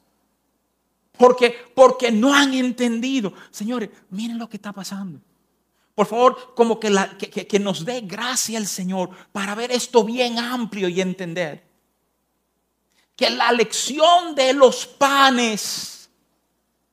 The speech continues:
nos va a sostener en medio de tormentas, y la lección de los panes me hace olvidarme de la realidad de que faltó el pan.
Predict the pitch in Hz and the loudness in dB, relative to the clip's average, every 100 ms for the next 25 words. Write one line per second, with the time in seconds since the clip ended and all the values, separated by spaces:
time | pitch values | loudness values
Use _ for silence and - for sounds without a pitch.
0 | _ _ _ _ - 190 180 160 262 277 | _ _ _ _ 0 0 0 2 2 2
1 | - 247 208 - 208 185 208 226 220 202 | 2 0 0 -6 -8 -6 -6 -6 -6 -8
2 | 180 208 233 226 226 226 202 196 190 - | -6 -2 0 0 -2 -6 -4 -8 -8 -8
3 | 180 170 180 247 240 220 - - - - | -6 -4 -2 -2 -2 -6 -8 -10 -16 -10
4 | 240 226 220 226 - 240 226 247 240 220 | -8 -4 -4 -6 -8 -6 -4 -4 -6 -8
5 | 226 196 - - 208 208 208 208 180 - | -8 -10 -12 -12 -8 -4 -4 -4 -10 -14
6 | - - _ _ _ _ _ 127 147 180 | -18 -18 _ _ _ _ _ -10 -6 -4
7 | 208 - 220 208 185 190 180 208 208 185 | -4 -6 -8 -8 -8 -8 -6 -6 -6 -6
8 | 175 170 160 139 160 147 147 160 151 - | -8 -8 -8 -8 -10 -10 -8 -8 -8 -14
9 | 135 120 120 143 131 135 110 | -12 -12 -8 -10 -10 -16 -20